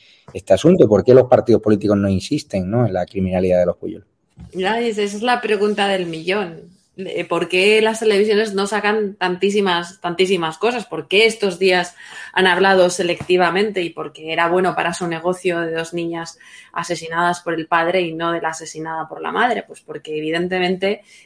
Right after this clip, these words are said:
Speaker 2: eh, pues perjudica, eh, al negocio televisivo que depende exclusivamente, casi ya, del, del, del, de la gracia gubernamental, de la gracia económica, ¿no?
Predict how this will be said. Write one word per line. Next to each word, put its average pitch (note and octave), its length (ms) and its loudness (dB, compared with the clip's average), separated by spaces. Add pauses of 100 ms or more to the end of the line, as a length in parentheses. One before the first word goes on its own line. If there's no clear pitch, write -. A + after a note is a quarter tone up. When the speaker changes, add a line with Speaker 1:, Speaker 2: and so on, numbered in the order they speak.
(120)
Speaker 2:
eh, D#3+ 720 -6 (280)
pues - 300 -14
perjudica, F#3 920 -4
eh, E3+ 100 -10
al D#3 120 -4
negocio E3+ 380 -4
televisivo E3+ 640 0
que F#3+ 100 -2
depende E3 600 -6
exclusivamente, F3+ 1400 -2
casi - 440 -4 (120)
ya, F3+ 360 0 (460)
del, D#3 640 0 (220)
del, D3 380 -6
del, C#3+ 320 -6
de D#3 100 -4 (320)
la D#3+ 120 -6
gracia F3 580 0
gubernamental, D#3 760 -2
de D3+ 60 -6
la D3 60 -4
gracia D3+ 300 -4
económica, D#3 580 -8
¿no? D#3 180 -14